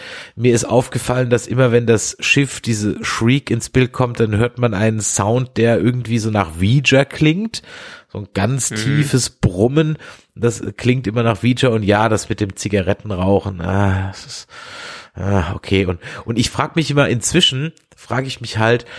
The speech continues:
Speaker 1: wenn so Bösewichte Raumschiffe gestalten, ne?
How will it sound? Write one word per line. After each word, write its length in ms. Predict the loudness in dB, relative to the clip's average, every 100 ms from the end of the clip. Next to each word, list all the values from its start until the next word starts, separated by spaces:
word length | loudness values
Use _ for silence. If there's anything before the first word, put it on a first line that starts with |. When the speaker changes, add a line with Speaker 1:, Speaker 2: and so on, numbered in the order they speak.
| -10
Speaker 1:
wenn 160 | -2 0
so 120 | 0
Bösewichte 840 | 0 2 4 4 2 0 -2 -2 2
Raumschiffe 600 | 2 2 0 -2 -2 -4
gestalten, 720 | -6 -6 -4 -4 -6 -12 -4
ne? 220 | -2 -2